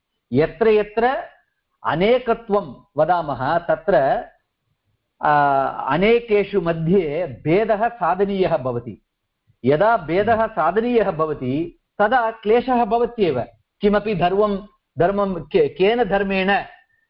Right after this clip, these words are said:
अ, अनयोः मध्ये भेदः अस्ति इति, अ, चिन्तनीयं भवति। अतः बुद्धेः क्लेशः भवति इति कृत्वा तादृशक्लेशः एव गौरवम्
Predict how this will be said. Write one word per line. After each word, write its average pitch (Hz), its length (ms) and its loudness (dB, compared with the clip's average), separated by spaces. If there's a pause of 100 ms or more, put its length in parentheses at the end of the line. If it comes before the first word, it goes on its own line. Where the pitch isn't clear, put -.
(360)
अ, - 60 2
अनयोः 180 540 2
मध्ये 170 340 0
भेदः 170 440 0
अस्ति 151 400 -4
इति, 190 520 0 (640)
अ, 175 40 2 (1160)
चिन्तनीयं 214 560 -2
भवति। 127 500 -8
अतः 185 300 0
बुद्धेः 180 520 0
क्लेशः 196 440 -2
भवति 156 500 -6 (1500)
इति 170 180 2
कृत्वा 180 640 2 (800)
तादृशक्लेशः 202 1200 2
एव 160 320 4
गौरवम् 175 680 -2